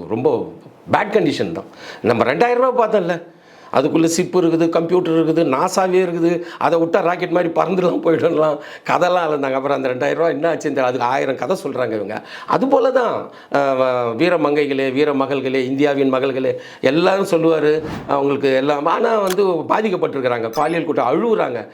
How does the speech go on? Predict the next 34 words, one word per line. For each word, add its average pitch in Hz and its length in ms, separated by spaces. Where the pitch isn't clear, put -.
ஆனா 170 260
அவங்களை 160 100
தூக்கின்னு 180 320
போய் 151 100
அவங்க 127 300
அங்க 123 200
செங்கோல் 196 340
எடுத்துன்னு 165 320
போய் 156 100
வைக்கிறாரு. 165 380
அந்த 120 260
சகோதரிகளை 147 540
வந்து 120 140
பிடிச்சிட்டு 127 420
போயிட்டு 101 400
வ-, 113 240
பத்து 156 240
பாஞ்சு 131 200
பேர் 160 160
தூக்கின்னு 143 340
போறாங்க. 95 260
அவங்க 147 200
தன்னுடைய 143 380
மல்யுத்த 165 360
யுத்தத்துல 151 380
வீ-, 139 260
வீரத்தெல்லாம் 139 560
காட்டுறாங்க. 101 420
யாருமே 190 380
அசையல. 127 360
கங்கையில 233 380
தூக்கின்னு 185 220
போய் 170 280
போடுவேன்றாங்க. 110 580